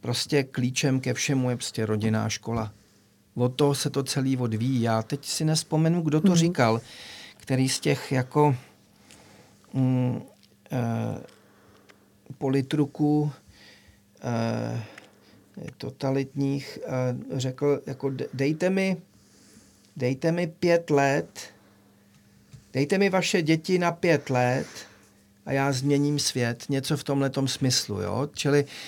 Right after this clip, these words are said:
Speaker 1: my opravdu jako rodiče, eh, máme tu zodpovědnost se postarat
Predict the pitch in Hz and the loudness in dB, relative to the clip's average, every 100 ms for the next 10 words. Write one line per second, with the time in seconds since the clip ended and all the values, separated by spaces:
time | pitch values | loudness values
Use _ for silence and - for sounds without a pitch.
0 | - - 143 143 143 175 170 175 175 175 | -18 -2 2 2 4 2 2 2 2 4
1 | 143 139 156 - 170 165 165 - - - | 4 4 0 2 4 4 0 -8 -20 -20
2 | - - - 139 135 131 131 131 135 - | -20 -20 -8 0 2 4 2 2 -2 -8
3 | - - - - _ _ 143 135 147 170 | -20 -20 -20 -20 _ _ 0 4 4 2
4 | 175 143 139 - 147 147 143 143 139 135 | 0 0 0 0 2 4 4 2 0 0
5 | - - - - _ _ _ - - 135 | -4 -6 -16 -18 _ _ _ -12 -4 -4
6 | 127 123 - - 143 139 139 | -2 -2 -2 0 4 4 2